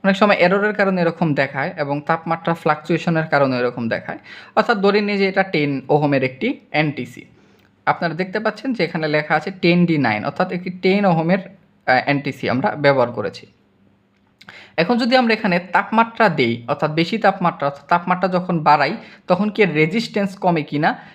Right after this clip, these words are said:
সেই বিষয়টি কিন্তু আমরা দেখার চেষ্টা করব। তো চলুন সেই বিষয়টা আমরা দেখার চেষ্টা করি।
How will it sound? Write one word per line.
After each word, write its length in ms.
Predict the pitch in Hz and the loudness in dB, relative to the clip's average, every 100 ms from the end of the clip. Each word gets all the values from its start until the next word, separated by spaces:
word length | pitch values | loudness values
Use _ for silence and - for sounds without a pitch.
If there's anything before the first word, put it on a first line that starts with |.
| - | -8
সেই 240 | - 196 | 2 2
বিষয়টি 400 | 196 185 190 185 | 2 0 -2 -2
কিন্তু 260 | 180 156 147 | -6 -4 -2
আমরা 420 | 139 175 262 - _ | 2 0 0 -12 _
দেখার 300 | 143 170 175 - | -2 0 -2 -4
চেষ্টা 280 | 147 - | -8 -8
করব। 320 | 113 113 - - | -8 -10 -12 -8
তো 80 | 151 | -6
চলুন 280 | 190 196 233 | -2 0 0
সেই 180 | - | -2
বিষয়টা 320 | 160 160 147 139 | -4 -2 0 0
আমরা 140 | 139 | 0
দেখার 240 | 135 139 127 | 0 -4 -8
চেষ্টা 260 | 170 - | -10 -8
করি। 220 | 98 73 | -12 -14